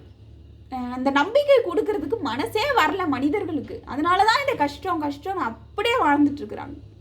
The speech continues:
ஏ பி ஜே அப்துல் கலாம் வாழ்க்கையில அவரு பைலட் ஆகணும்னு அவருக்கு ஆசை,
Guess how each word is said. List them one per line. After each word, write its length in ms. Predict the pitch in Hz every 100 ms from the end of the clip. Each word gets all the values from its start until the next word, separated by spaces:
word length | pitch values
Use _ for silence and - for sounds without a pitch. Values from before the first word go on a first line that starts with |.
| - - - - - - - - - - - - - - - - - - - 269
ஏ 160 | 320
பி 180 | 494 494
ஜே 120 | -
அப்துல் 320 | 269 233 294
கலாம் 320 | 294 254 233 220
வாழ்க்கையில 680 | 208 226 269 240 196 - - - - - - - - - - -
அவரு 440 | 254 277 254 247 - 320 294 - - - - - - -
பைலட் 440 | - 339 403 453 427
ஆகணும்னு 240 | 320 277 294
அவருக்கு 320 | 302 247 226
ஆசை, 320 | 208 233 -